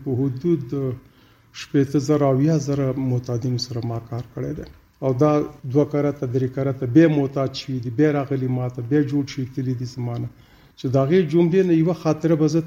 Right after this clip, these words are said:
تا ته دا ووایم چې په دوه زره او څلورم کال کې چې موږ د مهاجرت نه رالو کابل ته، نو یوه ورځ یوه ښځه او یوه ننګورې راله او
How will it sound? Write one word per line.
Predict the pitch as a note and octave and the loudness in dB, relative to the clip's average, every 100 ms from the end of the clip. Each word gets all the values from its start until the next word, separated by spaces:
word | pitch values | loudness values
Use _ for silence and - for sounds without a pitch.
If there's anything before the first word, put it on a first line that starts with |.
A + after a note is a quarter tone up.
| D#3+ | -2
تا | D3+ | 0
ته | C#3+ D#3+ | 0 2
دا | E3+ | 4
ووایم | C#3 C3 C3+ B2+ - - - | 4 2 0 -6 -14 -20 -14
چې | - B2+ | -10 -2
په | B2+ B2 B2 B2 A#2 | 2 4 4 2 2
دوه | F#3 D3+ | 2 4
زره | E3 D#3+ | 4 4
او | D#3 | 2
څلورم | C#3+ C#3 E3 E3 E3 | 2 2 2 0 0
کال | D#3 D3+ | -2 0
کې | C#3+ - | -4 -2
چې | C#3+ | 0
موږ | D3 | 0
د | C3 C3 | 0 0
مهاجرت | B2+ C3 D#3 D3+ | 0 -2 0 0
نه | C#3 D#3 | 2 2
رالو | D3 C#3+ | 0 -2
کابل | B2+ B2+ D3+ D3+ | -2 0 0 -2
ته، | D3+ - _ _ _ - | -8 -8 _ _ _ -2
نو | B2 B2+ C#3 | 2 2 4
یوه | C#3 C#3 | 6 6
ورځ | D#3+ E3+ D#3+ | 4 2 2
یوه | D3+ D3 - | 2 0 -2
ښځه | F#3 E3+ F3 | -4 0 0
او | E3+ A#2 F3+ C#3+ | 0 -4 -2 0
یوه | C3+ C#3+ | 2 2
ننګورې | C#3 C3+ E3 D#3 C#3+ | 2 2 2 2 2
راله | D#3+ E3 | 0 0
او | D3+ | -2